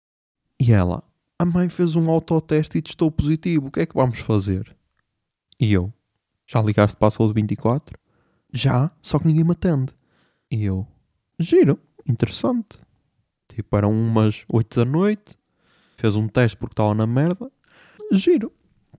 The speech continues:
Eu, "Temos de continuar a ligar." Continuámos a ligar, continuámos a ligar, continuámos a ligar. E simplesmente ninguém atende. Simplesmente ninguém atende. Simplesmente... Hum,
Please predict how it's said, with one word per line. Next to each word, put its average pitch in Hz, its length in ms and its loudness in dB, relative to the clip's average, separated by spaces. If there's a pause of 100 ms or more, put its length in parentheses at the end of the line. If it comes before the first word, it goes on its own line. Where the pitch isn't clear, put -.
(360)
Eu, 98 140 -2
"Temos 104 300 0
de - 40 -14
continuar 110 400 4
a 113 60 2
ligar." 123 320 -4
Continuámos 104 560 0
a 98 40 0
ligar, 104 240 0
continuámos 104 520 -2
a 104 40 2
ligar, 107 200 0
continuámos 107 480 -2
a 107 40 0
ligar. 110 300 -2 (760)
E 208 160 0
simplesmente 165 840 2
ninguém 147 240 2
atende. 101 460 -4
Simplesmente 107 560 -2
ninguém 113 160 2
atende. - 340 -4
Simplesmente... 110 1040 -6 (400)
Hum, 113 340 -2